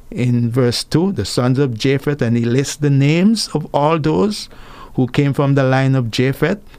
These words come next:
And then verse five says, "By these were the isles of the nat-, Gentiles divided in their lands, every one after his tongue."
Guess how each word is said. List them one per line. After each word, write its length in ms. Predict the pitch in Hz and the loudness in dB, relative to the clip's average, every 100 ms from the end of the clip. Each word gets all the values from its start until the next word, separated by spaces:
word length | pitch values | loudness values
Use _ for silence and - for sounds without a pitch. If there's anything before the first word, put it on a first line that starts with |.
| - - - - - - - | -20 -20 -20 -20 -20 -20 -2
And 100 | 120 | 2
then 200 | 127 127 | 2 2
verse 260 | 131 127 - | 2 0 0
five 260 | 139 139 | 0 0
says, 300 | - 131 131 - - - | 0 0 -2 -6 -8 -2
"By 160 | 123 | 0
these 500 | 117 120 156 180 156 | 2 2 4 2 2
were 180 | 151 147 | 0 2
the 160 | 135 - | 0 -2
isles 760 | - 160 190 196 190 175 156 180 | 0 2 2 2 2 2 0 0
of 240 | 180 151 | 0 0
the 80 | 165 | 0
nat-, 420 | 160 160 156 - | 2 2 2 0
Gentiles 960 | 135 151 151 156 147 131 123 - - - - - - - - | 0 2 2 2 0 0 -2 -6 -12 -14 -20 -20 -20 -20 -2
divided 800 | 131 127 139 139 131 135 131 143 - | 0 2 2 2 2 0 -2 -6 -2
in 180 | 143 135 | 2 2
their 180 | 135 127 | 2 2
lands, 920 | 123 139 131 117 113 - - - - - - - - - - - | 2 2 2 0 -2 -8 -10 -12 -14 -20 -20 -20 -20 -20 -20 -6
every 360 | 160 165 135 165 | 0 0 2 2
one 420 | 147 147 139 139 - | 4 4 2 0 0
after 340 | 139 135 - | -2 0 -2
his 480 | 127 - 202 190 - - - | -4 -2 0 0 -2 -8 2
tongue." 520 | - 202 202 113 | 2 4 0 -4